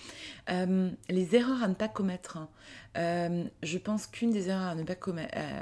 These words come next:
ne pas commettre, c'est, euh, ne pas être soi, en fait. Je pense qu'un entretien, faut un peu débanaliser, euh, un peu banaliser la chose. Euh, un entretien, c'est juste une conversation. C'est une conversation qui va permettre au recruteur, euh, de voir un peu qui vous êtes.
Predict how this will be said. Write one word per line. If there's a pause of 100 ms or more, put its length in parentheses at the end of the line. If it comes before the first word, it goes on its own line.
ne
pas
commettre, (360)
c'est,
euh,
ne
pas
être
soi, (500)
en
fait. (240)
Je
pense
qu'un
entretien,
faut
un
peu
débanaliser, (160)
euh, (280)
un
peu
banaliser
la
chose. (400)
Euh,
un
entretien,
c'est
juste
une
conversation. (420)
C'est
une
conversation
qui
va
permettre
au
recruteur, (380)
euh,
de
voir
un
peu
qui
vous
êtes.